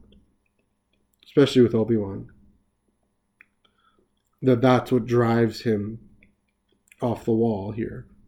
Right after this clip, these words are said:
Yeah, you can make that point. Uh, but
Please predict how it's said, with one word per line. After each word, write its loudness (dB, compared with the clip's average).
Yeah, 2
you -10
can 0
make 0
that -8
point. -12
Uh, -6
but -2